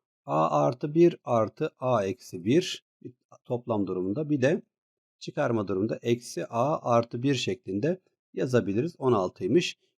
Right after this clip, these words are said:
Buradan hemen bakın eksi bir ile artı bir birbirini götürdüğünde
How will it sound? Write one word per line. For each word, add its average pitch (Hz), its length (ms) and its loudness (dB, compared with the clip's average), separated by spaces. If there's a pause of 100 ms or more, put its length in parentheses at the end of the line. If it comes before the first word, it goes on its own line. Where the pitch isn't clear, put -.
Buradan 165 260 0
hemen 160 280 2
bakın 147 240 -2
eksi 135 300 -2
bir 139 120 2
ile 127 400 -2
artı 123 280 2
bir 120 160 2
birbirini 107 300 4
götürdüğünde 110 800 2